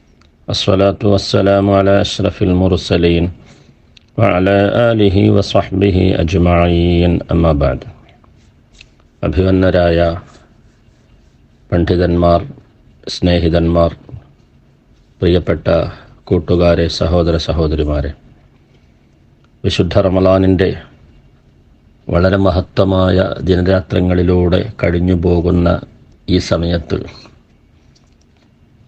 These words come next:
റമളാനിൻ്റെ മഹത്വം മനസ്സിലാക്കി നമ്മുടെ ജീവിതം ധന്യമാക്കുന്നതിൻ്റെ ഭാഗമായി ഐ സി എഫ് ഇൻ്റർനാഷണൽ തലത്തിൽ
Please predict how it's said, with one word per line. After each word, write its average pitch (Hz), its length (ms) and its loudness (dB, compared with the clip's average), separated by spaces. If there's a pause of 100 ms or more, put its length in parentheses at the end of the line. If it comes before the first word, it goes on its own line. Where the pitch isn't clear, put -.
(100)
റമളാനിൻ്റെ 98 760 2
മഹത്വം 90 480 0
മനസ്സിലാക്കി 90 760 -2 (1500)
നമ്മുടെ 101 320 2
ജീവിതം 101 460 2
ധന്യമാക്കുന്നതിൻ്റെ 92 1040 2
ഭാഗമായി 85 520 0 (1600)
ഐ 98 120 2
സി 98 260 0
എഫ് 98 200 -2
ഇൻ്റർനാഷണൽ 98 600 0
തലത്തിൽ 95 440 -2